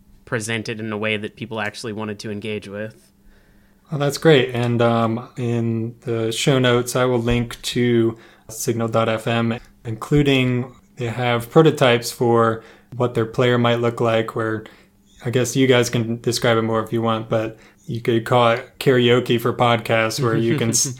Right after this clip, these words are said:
Speaker 1: <laughs>
Speaker 2: you can see the transcription going and start and stop wherever you want, jump to wherever, and share specific parts of the transcript.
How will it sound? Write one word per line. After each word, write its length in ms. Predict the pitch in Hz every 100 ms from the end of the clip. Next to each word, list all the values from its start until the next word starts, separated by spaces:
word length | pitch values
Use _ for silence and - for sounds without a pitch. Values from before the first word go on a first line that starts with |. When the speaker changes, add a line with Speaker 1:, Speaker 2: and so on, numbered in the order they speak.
| -
Speaker 1:
<laughs> 180 | - -
Speaker 2:
you 120 | 127
can 140 | 127 127
see 220 | - 139
the 100 | 131
transcription 680 | - 131 120 - 127 131 123
going 480 | 120 120 120 120 123 120
and 460 | 110 110 107 107 - _ _ _
start 320 | - - 123
and 100 | 120
stop 300 | - 123 117
wherever 180 | 123 120
you 100 | 117
want, 300 | 117 117 113
jump 340 | 117 123 120 -
to 180 | 131 120
wherever, 540 | 120 117 117 117 120 - _ -
and 600 | 120 113 110 110 107 - - _ - -
share 400 | - 139 127 127
specific 580 | - 123 - 120 117
parts 220 | 131 123 120
of 60 |
the 60 | 110
transcript. 840 | - 123 120 117 - 120 117 -